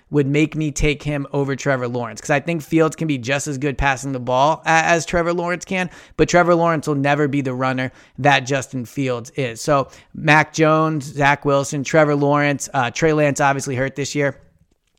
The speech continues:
I think the, the Bears got the best quarterback, uh,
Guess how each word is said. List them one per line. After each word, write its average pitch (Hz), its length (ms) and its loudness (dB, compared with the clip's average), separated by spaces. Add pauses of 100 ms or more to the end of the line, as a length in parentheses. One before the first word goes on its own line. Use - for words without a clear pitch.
(140)
I 170 160 4
think 208 280 -2
the, 180 260 2 (200)
the 156 100 2
Bears 156 300 4
got 165 160 4
the 156 80 -2
best 147 300 0
quarterback, 151 760 4
uh, 147 60 2